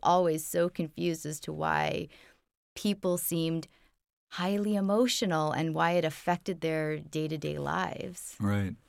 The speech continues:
Speaker 2: right. Uh, y-, y-, no, I never considered the, the, uh, Geordi character to be limited at all. Uh, quite the contrary, because his visor enabled him to see the entire spectrum.
Speaker 1: Yeah.
Speaker 2: Not, not just the, the visible spectrum that, uh, that,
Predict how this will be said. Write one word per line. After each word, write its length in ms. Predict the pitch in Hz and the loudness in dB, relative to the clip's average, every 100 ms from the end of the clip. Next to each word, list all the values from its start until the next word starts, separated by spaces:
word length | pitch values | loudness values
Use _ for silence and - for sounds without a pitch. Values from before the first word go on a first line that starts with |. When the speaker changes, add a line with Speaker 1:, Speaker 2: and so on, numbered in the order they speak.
| _ - | _ -4
Speaker 2:
right. 300 | 101 95 90 - - - _ _ _ - | -2 -2 -6 -16 -20 -20 _ _ _ -2
Uh, 320 | 131 120 117 | 4 6 4
y-, 300 | 127 151 131 170 156 | 0 -2 -2 -2 0
y-, 200 | 135 131 | 0 2
no, 120 | 143 135 | 6 8
I 120 | 147 | 8
never 200 | 180 156 | 6 2
considered 480 | 127 117 143 127 101 | 0 0 2 2 2
the, 240 | 117 110 | 2 2
the, 320 | 110 104 104 101 185 | 2 2 2 0 -8
uh, 120 | 151 107 | -4 -2
Geordi 400 | 95 156 226 147 | 4 4 4 2
character 420 | 113 98 - 120 | 2 0 2 0
to 80 | 98 | 2
be 140 | 104 | 2
limited 420 | 104 127 127 101 | 6 6 6 4
at 140 | 95 127 | 2 2
all. 260 | 170 127 | 2 2
Uh, 100 | 98 | 0
quite 280 | 104 131 117 | 0 2 2
the 60 | 104 | 2
contrary, 560 | 151 190 190 101 87 - - - | 4 4 4 2 0 -4 -14 -2
because 400 | 120 - 117 101 | 0 4 4 4
his 180 | 151 117 | 0 2
visor 420 | 131 156 147 113 | 4 4 4 4
enabled 420 | 101 110 98 98 | 6 4 2 -2
him 220 | 90 113 101 | 0 0 0
to 120 | 104 | -2
see 180 | - 123 | 0 2
the 140 | 107 | 4
entire 540 | 104 95 - 151 160 131 | 4 2 0 0 2 2
spectrum. 580 | - 92 80 - - - - - | 0 -2 -4 -6 -10 -12 -16 0
Speaker 1:
Yeah. 400 | 208 214 180 165 | 4 4 2 4
Speaker 2:
Not, 300 | 110 123 120 | 6 6 6
not 280 | 127 123 110 | 4 4 4
just 400 | - 110 - - | 2 0 0 -2
the, 260 | 107 101 101 | 0 0 0
the 140 | 98 | -2
visible 380 | 98 104 92 92 | -2 -2 -4 -6
spectrum 520 | - 104 92 104 90 | -4 -4 -2 -2 0
that, 260 | 87 90 - | -2 -6 -6
uh, 240 | 95 92 95 | -4 -4 -6
that, 220 | 98 95 | -6 -6